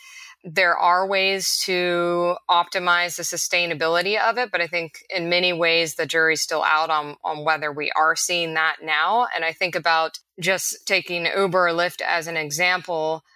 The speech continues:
what we've seen so far is from the few studies that have come out is an increase in V M T. And I think Uber Pool and Lyft Line and some of the services to maximize the number of people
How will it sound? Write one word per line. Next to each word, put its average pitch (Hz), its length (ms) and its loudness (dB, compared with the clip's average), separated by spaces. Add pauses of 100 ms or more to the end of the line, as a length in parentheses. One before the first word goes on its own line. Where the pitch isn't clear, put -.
(180)
what 185 240 2
we've 185 160 -2
seen 196 360 0
so 196 320 2
far 170 600 2
is 160 720 -2
from 156 360 0
the 156 80 -4
few 180 180 -4
studies 160 340 -2
that 156 180 -2
have 202 240 -2
come 170 220 -2
out 156 300 2
is 156 160 -2
an 151 120 -6
increase 214 540 0
in 220 140 0
V 220 140 2
M 220 120 0
T. 226 160 -2
And 208 100 2
I 175 100 0
think 170 280 -2 (680)
Uber 196 300 4
Pool 185 340 4
and 170 160 -2
Lyft 175 220 0
Line 170 260 2
and 160 120 -6
some 170 180 -2
of 160 120 -2
the 170 80 -2
services 180 640 0
to 165 180 -2
maximize 165 800 -2
the 160 200 0
number 160 300 -2
of 147 100 -8
people 165 560 0